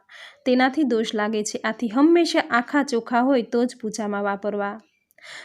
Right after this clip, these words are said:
શિવ પૂજામાં લાલ કંકુનો ઉપયોગ ક્યારેય ન કરવો, કારણ કે કંકુ એ સૌભાગ્યનું પ્રતીક છે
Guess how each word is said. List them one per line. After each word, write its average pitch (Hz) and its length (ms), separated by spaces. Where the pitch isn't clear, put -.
શિવ 320 260
પૂજામાં 311 500
લાલ 247 280
કંકુનો 247 520
ઉપયોગ 285 380
ક્યારેય 240 360
ન 254 120
કરવો, 208 360
કારણ 214 340
કે 233 220
કંકુ 302 580
એ 226 120
સૌભાગ્યનું 254 680
પ્રતીક 208 360
છે 202 360